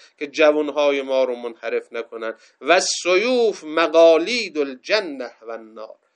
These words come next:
کلید بهشت همین شمشیری است که در دست مجاهدان است، همین سلاحی است که در، اگر دشمن از همین سلاح استفاده کنه کلید جهنمه، اگر دوستان استفاده کنن، مؤمنین استفاده کنن، کلید بهشته.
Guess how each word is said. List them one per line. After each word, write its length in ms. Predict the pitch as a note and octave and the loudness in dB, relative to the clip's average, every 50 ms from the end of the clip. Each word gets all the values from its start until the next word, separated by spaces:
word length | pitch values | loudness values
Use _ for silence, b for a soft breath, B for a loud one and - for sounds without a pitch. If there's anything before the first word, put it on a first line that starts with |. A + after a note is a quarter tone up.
| _ _ _ _ - | _ _ _ _ -18
کلید 600 | - - D3 D3 F3 A3+ A3+ G#3+ G3 D#3 D#3+ C#3+ C3 | -12 -6 -6 -4 -4 -4 -6 -6 -8 -10 -10 -8 -8
بهشت 460 | B2+ B2 C#3+ D3 D#3 C#3 - - C3 | -10 -10 -8 -8 -8 -8 -10 -14 -18
همین 180 | C3+ C3+ B2+ | -16 -16 -16
شمشیری 640 | A#2+ - - A2 A2 A2 G2+ - - C3+ C3 B2 B2 A2+ | -16 -16 -18 -18 -18 -18 -20 -20 -20 -16 -16 -16 -16 -16
است 140 | A2+ - | -18 -20
که 60 | _ G#2+ | _ -14
در 160 | A2 A2 A2 - - | -12 -12 -12 -10 -8
دست 260 | A#2+ B2+ - - - | -10 -10 -10 -10 -16
مجاهدان 800 | G#2+ G#2+ A2 G#2+ - A2 G#2+ G#2+ G2+ G#2 - A#2+ A#2 A#2 A#2 A2+ | -18 -18 -18 -16 -14 -14 -12 -12 -12 -14 -12 -10 -8 -8 -8 -8
است، 360 | G2 G#2+ - _ _ - _ _ - | -10 -12 -12 _ _ -20 _ _ -8
همین 220 | C3+ D3 D3 C3+ | -6 -4 -4 -4
سلاحی 640 | C3 - - - A#2 A2 C#3 E3 F3+ E3+ D3+ - B2+ | -6 -6 -6 -4 -2 4 6 6 6 6 4 0 -6
است 140 | A#2 - - | -14 -14 -16
که 60 | - | -16
در، 160 | - E2+ - - b b b b b b | -14 -14 -14 -14 b b b b b b
اگر 320 | B2 B2 C#3 C#3+ C#3 C#3 C3 C3 | 0 4 6 6 6 4 0 -2
دشمن 460 | D3 D3 C#3+ - - D3 F#3 G#3 G#3 | -2 -2 -2 -2 -4 -2 -2 0 0
از 180 | G#3 F#3+ - F3+ | 0 -2 -2 -4
همین 220 | F#3 F#3 F#3 F3+ | -4 -4 -4 -6
سلاح 420 | E3+ - - E3 D#3+ D#3+ D#3+ D#3 D#3 | -6 -6 -6 -2 2 4 4 4 2
استفاده 640 | C#3+ - - - D#3 D#3 - D3 D3 C#3+ D3 C#3+ | 0 -6 -8 -10 -10 -6 -4 -4 -4 -4 -4 -8
کنه 220 | C#3 D3+ D3 D3 | -8 -6 -6 -6
کلید 420 | C#3+ - - A#2+ B2 D3 D#3+ D3 C3 | -6 -4 -6 -4 -4 -4 -4 -4 -6
جهنمه، 680 | A#2 A2+ A#2 A2+ A2 G#2+ G#2+ A2 A2 G#2 F2 F#2 G2 - B B B B B | -8 -6 -6 -4 -4 -4 -6 -6 -10 -10 -10 -10 -12 -14 B B B B B
اگر 260 | A#2 C3 C3+ C3+ C3 | 4 6 6 6 6
دوستان 840 | B2+ B2+ B2 C3 C3 C3+ C3 B2 - - - - E3 F#3+ G3 F#3+ F3 E3+ | 4 0 -10 -8 -8 -6 -6 -6 -6 -6 -4 0 0 0 0 0 -4 -8
استفاده 640 | E3 - - - D#3 D#3 D3+ D3 C#3+ C#3+ C#3+ C#3+ | -10 -10 -10 -10 -10 -6 -2 -2 -2 0 -2 -4
کنن، 280 | C#3 - C3 C3 B2+ B2 | -8 -6 -6 -4 -4 -4
مؤمنین 680 | B2 A#2 A#2 D3 - A2 A#2 A#2+ B2 D#3+ F3 E3+ D#3+ | -4 -4 -8 -10 -10 -10 -8 -6 -6 -6 -6 -6 -8
استفاده 560 | D#3 - - - D3 - C#3 C#3 C3+ C3+ C3+ | -12 -12 -14 -16 -14 -8 -6 -6 -6 -6 -8
کنن، 220 | C3 B2+ B2 B2 A#2 | -12 -10 -8 -8 -8
کلید 500 | - - - G#2+ A#2 B2 A#2+ A#2 A2 G#2+ | -10 -14 -18 -16 -16 -14 -14 -14 -16 -14
بهشته. 420 | G#2 G2 G#2+ - - - G#2 - | -14 -16 -16 -16 -18 -20 -20 -20